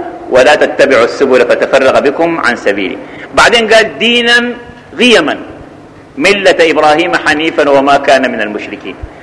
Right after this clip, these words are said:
وملة إبراهيم معناها ملة التوحيد، وده هو جد الأنبياء، ودي العقيدة السليمة اللي ربنا سبحانه وتعالى أمر الرسول صلى الله عليه وسلم أتمسك بها،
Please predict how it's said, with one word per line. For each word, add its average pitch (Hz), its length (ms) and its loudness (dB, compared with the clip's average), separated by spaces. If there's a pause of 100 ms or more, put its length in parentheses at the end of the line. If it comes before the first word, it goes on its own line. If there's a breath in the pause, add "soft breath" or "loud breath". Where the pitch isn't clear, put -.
(720 loud breath)
وملة 214 420 4
إبراهيم 196 640 2 (160)
معناها 170 440 0
ملة 156 260 -2
التوحيد، 135 540 -2 (460)
وده 131 200 0
هو 180 220 4
جد 143 260 -2
الأنبياء، 135 840 0 (460 loud breath)
ودي 165 240 2
العقيدة 196 500 0
السليمة 185 480 0
اللي 170 120 0
ربنا 190 320 2
سبحانه 190 400 0
وتعالى 180 340 2
أمر 196 400 4
الرسول 202 340 2
صلى 165 240 2
الله 175 260 4
عليه 180 200 2
وسلم 196 300 0
أتمسك 156 440 -2
بها، 214 400 4